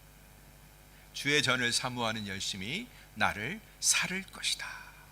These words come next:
그런데도 성전을 시장판으로 만들었던 그 장본인들, 유대 사람들은 뻔뻔하게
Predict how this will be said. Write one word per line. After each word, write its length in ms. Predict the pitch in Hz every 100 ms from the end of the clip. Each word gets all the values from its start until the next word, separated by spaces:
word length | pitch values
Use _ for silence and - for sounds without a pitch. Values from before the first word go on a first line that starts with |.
| - - - - - - - - - - - - - - - - - - - - - - - - - - - - - - - - - - - - - - - -
그런데도 640 | 160 233 269 277 277 294 - -
성전을 540 | - 214 214 208 202
시장판으로 680 | 190 196 208 185 190 180 180
만들었던 600 | 160 151 151 143 - 147
그 100 | 156
장본인들, 880 | - 127 135 131 131 120 107 101 92
유대 240 | 113 131 120
사람들은 580 | 127 117 107 104 107 -
뻔뻔하게 1080 | 180 196 185 185 170 156 156 151 196 262 269